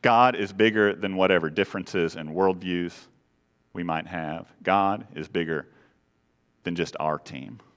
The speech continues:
This becomes clear in what, many of the letters that Paul writes later on in his ministry. In particular, Paul wrote a letter to the church in Galatia,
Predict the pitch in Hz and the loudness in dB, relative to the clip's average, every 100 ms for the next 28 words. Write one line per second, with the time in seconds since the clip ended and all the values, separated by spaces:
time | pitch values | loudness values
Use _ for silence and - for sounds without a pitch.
0 | _ _ _ _ _ _ _ _ _ _ | _ _ _ _ _ _ _ _ _ _
1 | _ _ _ _ _ _ _ _ _ _ | _ _ _ _ _ _ _ _ _ _
2 | _ _ _ _ _ _ _ _ _ _ | _ _ _ _ _ _ _ _ _ _
3 | _ _ _ _ _ _ - 120 - 131 | _ _ _ _ _ _ -2 0 2 2
4 | 117 101 - 139 135 131 113 104 101 95 | 2 0 2 6 6 6 4 2 0 0
5 | 90 - - 127 - _ _ _ _ _ | -4 -12 -6 -6 -6 _ _ _ _ _
6 | _ _ _ - 120 143 113 90 87 87 | _ _ _ -4 0 2 2 2 0 2
7 | 85 80 78 - - 92 80 80 78 78 | 2 2 -2 -8 -2 2 4 4 0 -2
8 | - 87 80 80 76 82 80 85 82 76 | -8 -2 -2 -2 -2 -2 -2 -4 -6 -4
9 | 90 90 - 92 92 98 104 131 127 123 | -4 -4 -2 -2 -2 -2 0 0 4 4
10 | 101 98 - - 117 113 117 107 101 101 | 6 2 -4 0 4 4 4 6 6 4
11 | 95 - _ _ - 107 98 - 107 92 | -2 -4 _ _ 2 4 4 4 0 0
12 | - 117 107 98 85 82 87 92 78 | 2 2 2 -2 -2 2 2 0 -6